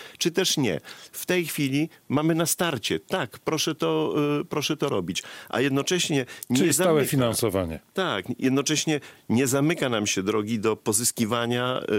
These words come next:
Speaker 1: łącznie, e, i u ministra. E, wchodzimy, e, w te, y, w, m, y, w ten zasób finansowy, do którego d-, wcześniej nie mieliśmy w ogóle dostępu,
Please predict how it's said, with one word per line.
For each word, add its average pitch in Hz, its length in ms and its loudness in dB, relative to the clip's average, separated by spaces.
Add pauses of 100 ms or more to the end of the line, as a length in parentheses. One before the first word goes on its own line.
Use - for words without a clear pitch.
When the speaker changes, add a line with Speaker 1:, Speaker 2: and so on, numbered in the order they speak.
(260)
Speaker 1:
łącznie, 120 600 2
e, 147 140 0 (420)
i 131 280 0
u 123 160 2
ministra. 135 580 2 (520)
E, 104 40 0
wchodzimy, 117 680 0 (240)
e, - 40 -4
w - 320 -10 (100)
te, 117 420 0
y, - 40 -6 (640)
w, - 220 -14
m, 90 260 -2
y, 87 40 -4 (480)
w - 80 -14
ten 110 160 0
zasób 120 480 0
finansowy, 117 600 -2
do 131 80 0
którego 143 360 0
d-, 135 360 -4
wcześniej 147 500 -4
nie 147 120 0
mieliśmy 147 300 -2
w 151 80 -4
ogóle 117 220 2
dostępu, 87 560 -2